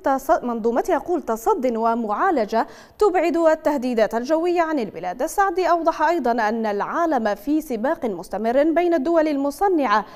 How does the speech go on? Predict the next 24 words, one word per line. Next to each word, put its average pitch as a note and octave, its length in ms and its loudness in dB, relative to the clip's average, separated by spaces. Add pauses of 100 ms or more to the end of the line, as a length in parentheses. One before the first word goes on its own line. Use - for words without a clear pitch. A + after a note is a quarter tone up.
(240)
لا D#4+ 80 2
سيما F#4+ 360 2
بشأن E4+ 400 0
منظومة C#4+ 400 0
الطائرات A#3 540 0
المسيرة G#3+ 640 -2
ذات B3 340 -2
الكلفة A#3 600 0
الواطئة D4+ 600 0
والفاعلية C#4+ 800 2
القتالية A#3+ 600 -2
الفائقة، A3 680 -2 (480)
مشيرا G#3+ 360 -2
إلى F4+ 280 0
أن C#4 280 2
العراق G#3 440 0
يحاول D#4 560 -2
الحصول D#4 320 -4
على C#4 260 2
أفضل D#4 500 -2
تكنولوجيا A3+ 840 -2
في C#4 180 -6
الهجوم E4 500 -2
والدفاع، G3+ 600 -2